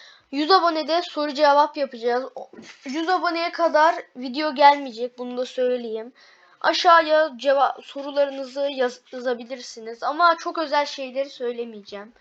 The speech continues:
Onun dışında çoğu soru cevabı cevaplamaya çalışacağım elimden geldiğince. Videomuz bu kadardı.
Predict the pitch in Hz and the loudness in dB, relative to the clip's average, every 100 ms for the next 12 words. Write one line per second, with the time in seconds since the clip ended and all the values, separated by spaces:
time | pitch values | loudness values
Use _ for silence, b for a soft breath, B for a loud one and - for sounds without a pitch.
0 | B B B B B 285 311 302 294 285 | B B B B B -8 -6 -8 -8 -6
1 | 285 285 269 294 311 302 277 247 226 240 | -2 0 0 -2 -6 -4 -4 -4 0 2
2 | 233 240 254 254 247 - 233 247 254 247 | 0 -4 2 2 2 -2 -4 -6 -4 -6
3 | - 247 226 208 202 214 208 208 196 214 | -4 -6 -6 -6 -10 -8 -8 -8 -8 -12
4 | 208 220 269 285 B B B B 311 311 | -10 0 0 0 B B B B 0 4
5 | 320 302 277 294 320 269 247 233 254 | 4 2 -4 0 4 6 4 4 0